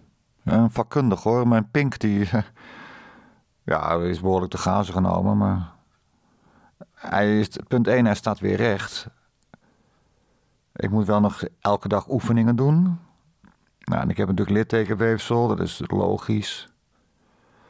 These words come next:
Ik heb ook een kleine huidtransplantatie erbij gekregen, dat moest ook. En ik moet niet vergeten om oefeningen te doen elke dag. En ik kan weer typen met die pink.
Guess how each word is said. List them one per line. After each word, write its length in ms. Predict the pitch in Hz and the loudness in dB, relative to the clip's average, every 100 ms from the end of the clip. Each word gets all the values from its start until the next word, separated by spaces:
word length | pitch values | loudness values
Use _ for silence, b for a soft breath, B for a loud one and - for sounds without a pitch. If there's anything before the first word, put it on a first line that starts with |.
| b b b | b b b
Ik 100 | - | -8
heb 140 | 107 101 | -2 -2
ook 120 | 92 | 0
een 100 | 92 | 0
kleine 300 | 104 101 98 | 0 2 2
huidtransplantatie 1300 | 90 107 117 117 110 - 110 120 113 113 - 117 107 | 2 0 0 -2 -2 0 0 2 0 0 0 0 0
erbij 320 | 107 113 110 | 0 0 0
gekregen, 1000 | 107 - 110 117 113 - 120 120 117 - | -4 -4 0 0 -2 0 0 2 2 0
dat 200 | - - | 0 0
moest 340 | 104 - - | 0 -2 -4
ook. 800 | - 139 139 139 139 135 - - B B B B B B B B B B B | 0 2 2 2 0 -2 -6 -20 B B B B B B B B B B B
En 220 | _ - 123 | _ 0 0
ik 80 | |
moet 100 | 101 | 2
niet 160 | 95 87 | 0 0
vergeten 320 | - 95 90 | -2 -2 0
om 80 | 92 | 0
oefeningen 420 | 104 113 117 107 | 0 0 0 0
te 80 | 101 | 0
doen 200 | 101 98 | 0 2
elke 240 | 95 - | 0 -4
dag. 440 | 92 87 82 - - _ _ _ _ B B B | -4 -6 -6 -14 -20 _ _ _ _ B B B
En 200 | - 120 | -2 2
ik 80 | 120 | 2
kan 200 | - 104 | 0 0
weer 120 | 90 | 0
typen 540 | - 123 - 92 85 80 | -2 -2 0 -2 -2 -4
met 200 | - - | -4 -2
die 100 | - | -4
pink. 420 | - 95 - - | -2 -2 -2 -6